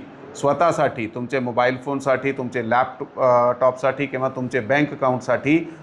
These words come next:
तुमच्याकडे असली पाहिजे, ते आम्ही तुम्हाला प्रोव्हाइड करणार आहे. त्याच्याबरोबर दुसरे प्रकारचे आता आर्थिक, अ, फ्रॉड, जसं आपण सांगताय की लोकांकडून पैसे गोळा करणे, त्यांना विश्वासात घेऊन एक दोन वर्षात त्याच्याबरोबर मैत्री करून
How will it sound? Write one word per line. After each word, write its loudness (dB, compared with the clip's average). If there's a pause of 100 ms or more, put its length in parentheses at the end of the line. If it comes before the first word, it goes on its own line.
(100)
तुमच्याकडे 2
असली 0
पाहिजे, 2
ते 0
आम्ही 0
तुम्हाला 2
प्रोव्हाइड 2
करणार -2
आहे. -8 (680)
त्याच्याबरोबर 2
दुसरे -2
प्रकारचे 0
आता 4
आर्थिक, 0
अ, 4 (560)
फ्रॉड, 2
जसं 0
आपण 0
सांगताय 0
की -2
लोकांकडून 2
पैसे 2
गोळा 4
करणे, 0
त्यांना 0
विश्वासात 0
घेऊन 0
एक -2
दोन -2
वर्षात 0
त्याच्याबरोबर 2
मैत्री 0
करून 2